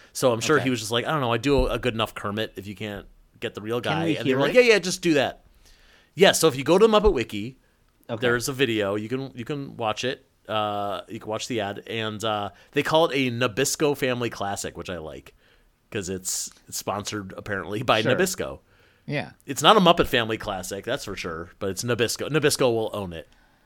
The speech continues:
Speaker 1: So, uh, so from here on, we're all boycotting Nabisco products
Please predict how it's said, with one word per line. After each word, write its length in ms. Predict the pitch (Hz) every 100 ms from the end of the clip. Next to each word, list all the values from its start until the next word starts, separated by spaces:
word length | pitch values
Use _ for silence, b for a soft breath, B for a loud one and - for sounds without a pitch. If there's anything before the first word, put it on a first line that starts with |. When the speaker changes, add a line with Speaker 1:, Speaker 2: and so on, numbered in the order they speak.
| b b b b _ _
Speaker 1:
So, 220 | - 131
uh, 120 | 135 123
so 200 | 175 151
from 140 | 151
here 160 | 170 208
on, 140 | 175 151
we're 80 |
all 180 | 160 175
boycotting 600 | 143 151 175 165 156 151
Nabisco 420 | 139 131 147 123 104
products 540 | 98 90 90 -